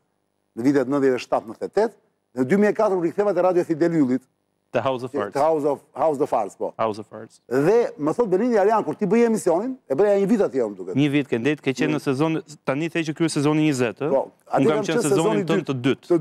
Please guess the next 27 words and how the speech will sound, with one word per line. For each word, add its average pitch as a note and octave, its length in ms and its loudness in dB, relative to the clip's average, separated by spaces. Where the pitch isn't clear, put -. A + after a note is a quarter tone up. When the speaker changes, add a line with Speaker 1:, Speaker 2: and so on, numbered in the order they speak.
Speaker 1:
dytë, F#3+ 160 2
Speaker 2:
Para C#3 140 -2
Speaker 1:
sezoni D#3+ 180 0
Speaker 2:
nëntëmbëdhjetë F#3+ 240 0
Speaker 1:
lirë. B3+ 60 -4
Speaker 2:
vitesh. A#2+ 420 -4
Speaker 1:
Dhe E3 120 2
e - 40 4
bëra A#3+ 240 2
atë A3+ 80 2
emision A3 400 0
prap B3+ 240 0
në F3 140 0
një G3 80 4
radio F#3 240 2
tjetër, E3 320 0
House, E3 400 0
që G#3+ 80 4
i G#3 60 4
ka G#3+ 120 0
te G3 100 0
Kullot G3 220 0
Binjake D3+ 460 0
kishte. A2 260 -4
Jo, F3+ 140 4
më E3 80 -4
fale, C#3 180 0